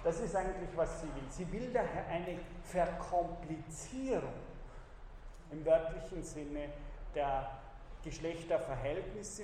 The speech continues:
und das heißt, dass eine Vielfältigkeit, das ist ja das Wort nochmal komplex, wörtlich, eine Vervielfältigung der Erscheinungsweisen der Geschlechter möglich. Und das ist neben dem Mann und dem Frau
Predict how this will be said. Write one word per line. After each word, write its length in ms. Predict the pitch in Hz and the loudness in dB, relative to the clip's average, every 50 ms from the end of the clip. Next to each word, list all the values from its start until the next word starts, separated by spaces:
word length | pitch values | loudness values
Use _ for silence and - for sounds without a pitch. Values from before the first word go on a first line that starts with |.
| - 151 | -6 -6
und 160 | 160 - - | -6 0 2
das 240 | 160 160 160 - - | 4 4 4 2 0
heißt, 320 | 170 170 175 165 - - | 0 0 0 -2 -2 -2
dass 240 | - 139 - - - | -4 -4 -4 -4 -2
eine 260 | 170 160 160 165 156 - - - - - | -2 -2 -2 -2 -4 -6 -8 -10 -12 -12
Vielfältigkeit, 1900 | - - - - 226 240 247 254 254 247 - - - - 185 196 190 185 190 185 - - - - 175 135 165 180 - - - - 151 156 143 131 - - - - - - - - - - - - - | -12 -10 -8 -6 -6 -4 -4 -4 -6 -6 -6 -6 -2 0 0 2 2 0 -2 -2 -6 -6 -6 -6 -4 -4 -4 -6 -8 -8 -8 -6 -4 -4 -4 -4 -6 -8 -12 -14 -14 -14 -16 -16 -16 -16 -18 -16 -14
das 160 | 139 139 - | -14 -12 -12
ist 180 | 170 160 - - | -12 -12 -10 -10
ja 80 | 156 143 143 | -10 -10 -8
das 180 | 143 139 - 135 | -10 -10 -8 -6
Wort 220 | 143 143 143 143 | -4 -4 -4 -4
nochmal 320 | 143 139 - - - 139 139 - - | -6 -8 -8 -8 -8 -10 -10 -8 -8
komplex, 680 | 143 139 131 - 165 - 156 - - - - - - - - - - - | -6 -6 -4 -4 -4 -4 -4 -6 -6 -8 -10 -12 -12 -14 -16 -18 -12 -2
wörtlich, 400 | - 143 156 156 - - 190 208 196 - - - - - - - - | 0 2 2 2 0 -4 -6 -6 -6 -8 -12 -14 -16 -16 -14 -6 -2
eine 220 | - 147 151 151 123 - - | -2 0 0 -2 -4 -6 -6
Vervielfältigung 1600 | - - 170 156 - - - - - 240 262 269 269 277 247 - - - 180 165 170 190 190 185 - 214 175 190 196 202 196 185 | 0 4 4 4 4 2 -2 -4 -4 -2 -2 -2 -2 -2 -4 -6 -4 -2 0 0 0 0 -2 -4 -6 -6 -2 -2 0 0 2 2
der 120 | 180 160 | 2 2
Erscheinungsweisen 1300 | 156 156 151 147 - 151 143 147 151 170 196 208 208 202 190 - - 165 151 151 160 156 - 185 175 160 | 4 2 0 0 -2 -4 -2 -2 -2 -4 -4 -4 -4 -6 -6 -6 -4 -2 -2 -2 -2 -4 -6 -6 -4 -4
der 100 | 165 151 | -4 -4
Geschlechter 560 | 151 147 135 - 160 151 143 - - 160 151 | -4 -6 -8 -6 -6 -6 -6 -2 0 2 2
möglich. 440 | 147 143 135 131 123 - - - - - - - - - - - - - - - - - - - - - - - - - - - - - - - - - - | 2 0 -4 -4 -4 -6 -10 -12 -14 -14 -14 -16 -14 -14 -16 -16 -16 -16 -18 -18 -18 -18 -18 -18 -18 -18 -18 -16 -16 -14 -14 -14 -12 -12 -12 -14 -14 -14 -8
Und 100 | 127 123 | -2 2
das 160 | 160 151 151 | 2 2 2
ist 120 | 165 135 151 | 0 -2 0
neben 420 | 165 160 180 202 214 220 214 196 | 2 2 2 4 2 2 2 2
dem 200 | 175 160 151 143 | 2 0 2 2
Mann 300 | 147 151 165 165 175 175 | 4 4 6 4 4 2
und 180 | 160 170 - 151 | 0 0 -2 -2
dem 140 | 147 143 | -2 -4
Frau 580 | 135 - 143 139 135 139 160 170 196 196 196 - | -4 -4 -2 0 2 4 6 6 6 6 4 0